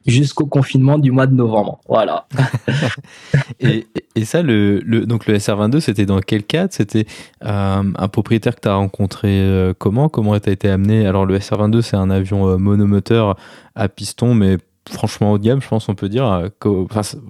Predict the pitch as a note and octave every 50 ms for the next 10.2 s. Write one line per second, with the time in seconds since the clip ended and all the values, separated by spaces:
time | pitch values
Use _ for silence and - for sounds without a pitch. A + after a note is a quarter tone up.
0 | - - G#2 B2 A#2+ B2 A2+ G#2 - A#2+ - B2+ B2 - - C#3+ B2+ A2+ - -
1 | A2+ G#2+ G#2+ - - G#2 - G#2 G2 G#2 G2+ F#2 E2+ - - F#2+ - G2 - -
2 | G2+ - - - F#2+ F2+ F#2+ - - - - - - - G2+ G2+ G2 G2 - -
3 | G2 - - - - C#3+ D3+ C#3 C3 B2+ B2 C3+ D3+ D#3+ C#3+ C3 - - - B2
4 | B2 B2 B2 C3 - - A2+ - A#2 A2+ - - C3 C3+ - - - B2 - -
5 | - C#3 C#3 C#3 B2 B2+ B2+ B2 B2 A#2 A2+ A2+ A#2 A#2 A#2+ - C#3 B2+ B2 -
6 | E3+ F#3 - - A#2+ A#2+ A#2 A#2 - - A#2+ - - A#2+ - - D3+ E3 E3+ D3+
7 | C3+ B2+ B2 A#2 A2+ A#2+ A#2 A2 - - B2+ B2 C3 D3 D#3 C#3+ B2 A#2 A#2 A#2+
8 | A#2 A2+ - - D#3+ D#3 C#3+ B2+ - - - B2+ B2 B2 A#2+ A#2+ A#2+ A#2 A2+ A2+
9 | A2 - A#2+ - - C#3+ D3 D#3+ C#3+ - C3+ - - B2+ B2+ B2+ B2 D3 E3 D3
10 | - B2 A#2 G2+